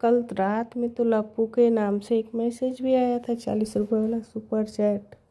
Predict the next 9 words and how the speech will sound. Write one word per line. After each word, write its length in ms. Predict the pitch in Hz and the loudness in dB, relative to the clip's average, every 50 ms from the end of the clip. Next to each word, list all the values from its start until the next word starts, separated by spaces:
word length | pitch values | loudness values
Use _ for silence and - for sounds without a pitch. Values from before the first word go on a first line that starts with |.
| _ _ _ _ _ _ _ _ _ - - - _ _ _ | _ _ _ _ _ _ _ _ _ -20 -20 -20 _ _ _
तो 60 | - - - | -16 -12 -6
वो 100 | - 190 | -6 -6
चालीस 480 | 196 - - 185 185 190 196 196 - - | -4 -2 0 0 2 2 0 -2 -4 -8
रुपये 220 | 196 - - 208 | -10 -4 -2 0
वाले 220 | 208 202 202 202 202 | 2 2 2 0 0
सुपर 360 | 202 - 202 196 202 196 196 | 0 -2 -4 -2 -2 -4 -4
चैट 280 | 196 - 202 202 196 196 | -4 -2 -4 -4 -4 -4
के 160 | - - 202 | -6 -6 -4
बाद 260 | 196 196 196 196 190 | 0 0 0 0 -2